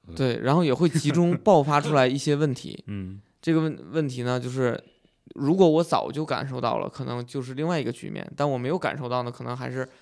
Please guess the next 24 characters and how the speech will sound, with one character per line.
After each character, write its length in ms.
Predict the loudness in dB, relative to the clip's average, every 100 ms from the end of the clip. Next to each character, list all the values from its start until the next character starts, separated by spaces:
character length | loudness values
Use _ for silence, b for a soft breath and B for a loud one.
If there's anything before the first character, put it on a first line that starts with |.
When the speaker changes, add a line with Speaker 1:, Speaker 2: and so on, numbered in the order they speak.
| b -4
Speaker 2:
当 200 | 0 0
着 100 | -2
那 140 | -2
边 240 | 0 -2 -4 b b b b
没 120 | -2
有， 200 | 0 0 -4
没 80 | -4
有 120 | -4
事 120 | -4
儿 60 | -6
发 160 | -6
生， 160 | -6 -2
Speaker 3:
哎。 80 | 0
Speaker 2:
会 40 |
按 80 | 0
照 100 | 0
自 140 | -4
己 80 | -6
的 100 | -8
思 140 | -6 -4
路 140 | -4
去 100 | -4
做。 300 | -4 -4 -4
Speaker 3:
对， 180 | -4 -4